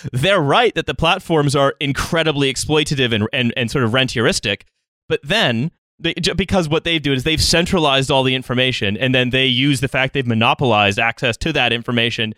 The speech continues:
and the ability of people to communicate using it. They then just, like, charge rents on people using it. And they're saying, "Well, let's kick out the landlords. Let's kick out the platforms. Let's charge, like, a ten percent fee to the clients only, so not the freelancers,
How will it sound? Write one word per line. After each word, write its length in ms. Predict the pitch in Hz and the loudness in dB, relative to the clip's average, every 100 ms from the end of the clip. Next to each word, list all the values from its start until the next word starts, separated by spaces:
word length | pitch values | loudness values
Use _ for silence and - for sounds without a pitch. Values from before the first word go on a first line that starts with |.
| _ _ _ | _ _ _
and 220 | 139 127 | -2 0
the 120 | 127 | 0
ability 420 | 131 143 156 143 127 | 0 2 2 2 0
of 80 | |
people 260 | - 151 135 | 0 -2 0
to 60 | 127 | 0
communicate 600 | 143 135 139 135 135 110 | 0 2 0 0 0 2
using 320 | 143 131 101 | 2 2 0
it. 180 | 95 - _ _ _ | -2 -4 _ _ _
They 100 | 139 | -4
then 220 | 139 143 139 | 0 0 0
just, 260 | 135 123 | -2 -2
like, 300 | 127 117 - - _ | -2 -2 -4 -18 _
charge 300 | - 143 135 | -2 0 0
rents 400 | 127 165 131 - | 0 0 0 -2
on 100 | 123 | -2
people 220 | 110 117 113 | 0 0 2
using 300 | 180 135 92 | 2 2 0
it. 140 | 80 - _ _ | -4 -10 _ _
And 100 | 139 | -4
they're 120 | 156 170 | 0 0
saying, 260 | 165 135 | 2 2
"Well, 120 | 135 | 2
let's 180 | 131 - | 0 -2
kick 240 | - 135 156 | -2 -2 0
out 180 | 135 | -2
the 60 | - | 0
landlords. 680 | 120 139 120 95 92 123 - | 0 2 2 2 2 0 -2
Let's 160 | 127 | -4
kick 220 | - 165 | -2 -2
out 140 | 143 127 | -2 -4
the 60 | |
platforms. 600 | 110 127 - 110 98 123 - _ _ | -2 -2 -2 -2 -2 -2 -8 _ _
Let's 200 | 143 139 | -6 -4
charge, 340 | - 165 147 135 | -2 0 2 2
like, 180 | 135 123 | -2 0
a 60 | 131 | -2
ten 280 | - 165 165 | 0 0 0
percent 420 | 165 - 131 120 | 0 0 -2 -4
fee 360 | - 135 120 117 | -4 -2 0 -2
to 420 | 135 120 113 117 _ _ _ _ | -2 0 0 -2 _ _ _ _
the 200 | 117 127 | -4 -4
clients 760 | - - 165 160 143 127 - - | -2 0 2 2 2 -2 -4 0
only, 380 | 143 131 92 104 | 2 2 2 0
so 120 | - | 0
not 160 | 120 110 | -2 -2
the 80 | - | -4
freelancers, 800 | 143 123 104 98 - 101 95 | -4 0 0 0 -2 -2 -2